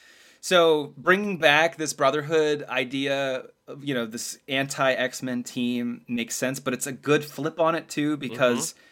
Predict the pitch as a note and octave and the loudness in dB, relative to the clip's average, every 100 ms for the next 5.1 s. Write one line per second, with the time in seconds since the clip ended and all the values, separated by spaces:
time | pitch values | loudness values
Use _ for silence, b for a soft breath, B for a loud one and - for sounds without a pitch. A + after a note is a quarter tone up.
0 | b b b b b b D3+ F3 F#3+ D3 | b b b b b b 2 2 2 2
1 | C#3+ C#3 C3+ D#3 B2 G#2+ G#2+ A2+ B2 A#2+ | 0 0 0 2 0 -2 -6 -4 -2 -2
2 | A#2 A#2+ A2+ _ B2+ A#2+ A#2 A#2+ A2 A#2+ | -2 -4 -6 _ -2 -2 0 -6 -6 -10
3 | - D#3+ D3 C3+ A#2 - A#2+ A2 A#2 - | -6 -6 -4 -6 -8 -6 -4 -4 -6 -8
4 | A#2+ B2 B2 A#2 A2+ A2 A2 A2 G#2+ G#2+ | -8 -6 -4 -6 -8 -10 -10 -10 -12 -14